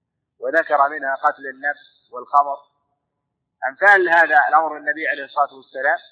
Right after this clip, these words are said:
هذا اللفظ يتضمن الكبائر وهو مخصص بهذا النهي وليس من جوامع الكلم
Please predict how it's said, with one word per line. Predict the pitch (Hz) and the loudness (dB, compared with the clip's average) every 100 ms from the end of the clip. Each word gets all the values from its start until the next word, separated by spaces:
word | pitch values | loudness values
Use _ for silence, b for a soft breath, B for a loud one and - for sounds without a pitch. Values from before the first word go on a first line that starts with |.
| _ _ _ _ _ _ _ _ _ _ _ _ _ _ _ _ _ _ _ - | _ _ _ _ _ _ _ _ _ _ _ _ _ _ _ _ _ _ _ 0
هذا | 160 185 | 2 4
اللفظ | 196 196 185 196 - _ _ _ _ _ _ _ _ _ | 4 2 2 -2 -8 _ _ _ _ _ _ _ _ _
يتضمن | 269 320 233 233 381 175 185 - - _ _ _ _ _ _ _ _ _ 156 | -8 -2 2 4 4 4 0 0 -16 _ _ _ _ _ _ _ _ _ -6
الكبائر | 156 185 190 175 120 - - - _ _ | 0 2 6 4 2 -6 -18 -20 _ _
وهو | 123 160 175 175 | 2 4 6 4
مخصص | 180 196 190 175 165 | 2 2 2 -4 -2
بهذا | 175 170 | -2 -2
النهي | 170 165 160 | -2 -6 -2
وليس | 190 196 | -2 -2
من | 185 175 160 | -8 -10 -8
جوامع | 165 175 170 165 | -2 0 0 -4
الكلم | 170 180 156 - | -6 -6 -6 -12